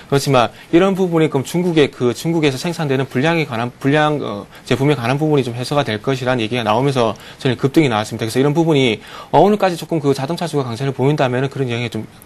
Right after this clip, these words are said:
다시 한번 이어지지 않겠나 이렇게 예상을 하고 있는 부분이고요. 그래서 이런 부분을 볼 때, 어, 이 차 반등이 또 예상이 되기 때문에 가지고 나왔다고 먼저 말씀 좀 드리겠습니다. 자, 그래서, 어, 차트를 보면서 조금 말씀을 좀 드리자면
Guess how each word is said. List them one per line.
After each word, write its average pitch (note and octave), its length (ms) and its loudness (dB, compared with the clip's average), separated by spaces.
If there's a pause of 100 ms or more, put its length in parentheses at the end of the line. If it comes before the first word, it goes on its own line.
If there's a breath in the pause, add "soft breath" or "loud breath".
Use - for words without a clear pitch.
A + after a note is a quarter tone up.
(120)
다시 D3 220 -2
한번 A#2+ 180 0
이어지지 C#3+ 280 2
않겠나 A#2+ 300 -2
이렇게 A#2 200 -4
예상을 A#2 300 -2
하고 D3 160 2
있는 A2 160 -2
부분이고요. A2 520 0 (320 loud breath)
그래서 C3+ 180 2
이런 D3 200 4
부분을 D#3 240 -2
볼 A#2 100 -8
때, E3+ 300 0 (200 loud breath)
어, A#2+ 120 2
이 A2+ 100 -2
차 D3 140 0
반등이 A2 300 -2
또 A2+ 100 0
예상이 B2 260 -2
되기 C3 180 -2
때문에 B2 300 -2
가지고 B2+ 280 -4
나왔다고 G#2 360 -4
먼저 G#2 180 -6
말씀 G#2 300 -6
좀 A2 120 -6
드리겠습니다. A2 600 0 (320 loud breath)
자, D3 100 2
그래서, D3+ 400 4 (360 loud breath)
어, C#3+ 180 4
차트를 A3+ 340 -2
보면서 F3+ 280 0
조금 C#3 260 -4
말씀을 B2 420 0
좀 B2 120 -4
드리자면 A#2+ 720 0